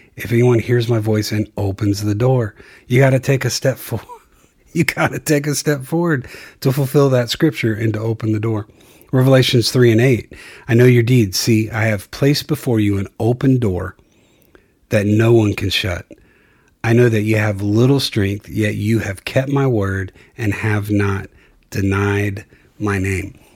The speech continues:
When it comes to doors, you all, our effort, our prioritizing our effort, our changing our thought process, our changing our perspective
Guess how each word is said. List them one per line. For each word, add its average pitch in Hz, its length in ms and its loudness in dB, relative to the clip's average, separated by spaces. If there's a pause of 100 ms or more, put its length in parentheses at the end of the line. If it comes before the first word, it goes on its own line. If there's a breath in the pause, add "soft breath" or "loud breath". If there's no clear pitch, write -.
(120)
When 131 180 6
it 156 100 2
comes 123 300 0
to 107 100 -2
doors, 120 380 -2
you 98 160 -2
all, 98 240 -6
our 135 280 0 (440 loud breath)
effort, 127 520 -2 (720 soft breath)
our 131 220 0
prioritizing 113 1000 0
our 98 180 -4
effort, 104 400 -6 (800 soft breath)
our 151 260 2
changing 135 680 4
our 98 160 -4
thought - 500 -4
process, - 840 -8 (1120 soft breath)
our 139 220 2
changing 113 480 2
our 101 160 -2
perspective - 1300 -6